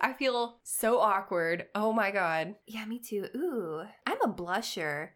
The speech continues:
Speaker 2: You know, that is my, like, involuntary quirk that I fucking hate. I wonder if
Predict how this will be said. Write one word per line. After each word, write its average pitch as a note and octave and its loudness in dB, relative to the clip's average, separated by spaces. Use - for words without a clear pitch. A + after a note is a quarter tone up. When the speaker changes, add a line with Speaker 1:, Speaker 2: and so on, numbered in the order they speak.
Speaker 2:
You C4 -2
know, D#4 2
that D#4 2
is F4 -4
my, B3 0
like, A3 -2
involuntary A3 -2
quirk F#3+ -4
that F#3 0
I F#3+ -4
fucking G3+ -4
hate. F3+ -4
I G#3+ -2
wonder A#3 -4
if A3+ -6